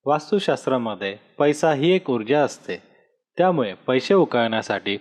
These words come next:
खोटे बोलण्याची गरज पडत नाही. कुठचीही वास्तू परिपूर्ण नसते, फक्त ऊर्जेचा समतोल राखता आला पाहिजे. आणि काही वास्तू अशा तयार केलेल्या असतात किंवा नकारात्मक ऊर्जा देऊन वास्तू नकारात्मक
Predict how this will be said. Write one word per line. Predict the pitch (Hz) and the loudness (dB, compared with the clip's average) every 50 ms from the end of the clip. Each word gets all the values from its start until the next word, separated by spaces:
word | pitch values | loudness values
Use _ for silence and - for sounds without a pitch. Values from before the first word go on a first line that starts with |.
| - | -4
खोटे | - 135 139 131 190 196 | -2 0 0 2 2 2
बोलण्याची | 175 151 135 123 127 131 127 - 156 135 | 4 4 4 4 2 0 0 0 0 2
गरज | 120 117 113 131 151 | 2 2 2 2 0
पडत | 151 - - - - 120 110 123 127 - - | -2 -4 -6 -2 0 2 2 0 0 -2 0
नाही. | 175 175 147 104 87 - - _ _ _ _ _ _ _ _ _ _ _ _ _ _ _ _ _ _ _ _ _ | -2 -2 -2 -2 -8 -16 -20 _ _ _ _ _ _ _ _ _ _ _ _ _ _ _ _ _ _ _ _ _
कुठचीही | - - 127 - - - 185 202 | -4 -4 -4 -2 0 2 4 4
वास्तू | 185 156 123 117 - - - 110 113 | 4 4 2 0 -2 -6 -8 -8 -8
परिपूर्ण | - - - 139 147 175 175 - 185 180 175 | -6 -4 0 0 2 2 2 2 0 0 2
नसते, | 180 170 147 117 101 - - _ - - _ _ _ _ _ _ _ _ _ _ _ _ _ _ _ - | 0 0 0 -2 -6 -10 -14 _ -20 -20 _ _ _ _ _ _ _ _ _ _ _ _ _ _ _ -2
फक्त | 160 160 - - 208 | -2 0 2 4 4
ऊर्जेचा | 202 165 139 123 113 143 147 151 180 | 6 6 4 4 2 2 2 2 2
समतोल | 170 - 131 117 110 - 156 156 131 | 0 0 -2 -2 -2 -2 -2 0 0
राखता | 120 107 - - 143 135 120 | -2 -2 -2 0 0 2 2
आला | 104 117 135 | 2 0 -2
पाहिजे. | - - 139 113 98 92 - - 98 - _ _ _ _ _ _ _ _ _ | 0 0 0 -2 -2 -4 -8 -14 -20 -20 _ _ _ _ _ _ _ _ _
आणि | - 135 147 165 | -4 -2 -2 -2
काही | 160 - 135 147 180 | 0 0 2 2 4
वास्तू | 180 160 123 - - - 104 98 90 - _ - | 2 2 0 0 -4 -10 -14 -14 -14 -16 _ -10
अशा | 120 117 - - 175 175 - | -8 -4 0 0 0 2 2
तयार | 180 160 165 170 165 - | 2 2 2 2 2 0
केलेल्या | 139 123 113 120 123 120 | 0 0 2 2 2 2
असतात | 107 95 - - - 101 95 98 - _ _ _ _ _ _ _ _ _ - | 0 -2 -6 -8 -6 -6 -6 -6 -8 _ _ _ _ _ _ _ _ _ 0
किंवा | 160 160 156 143 104 - - - 127 | 2 4 4 4 2 0 -4 -8 -6
नकारात्मक | 127 127 127 - 156 160 170 - - 185 170 | -4 -4 -2 0 0 0 0 0 0 -2 0
ऊर्जा | 139 131 117 117 131 127 | 0 -2 -2 -2 -2 -4
देऊन | 110 113 110 113 127 127 - | -2 -4 -8 -12 -12 -12 -6
वास्तू | 127 123 127 - - 160 156 | -4 -4 -4 -4 -2 -2 -2
नकारात्मक | 135 123 - - 143 143 156 156 - 180 185 | 0 -2 -2 0 0 0 0 0 -2 -2 -4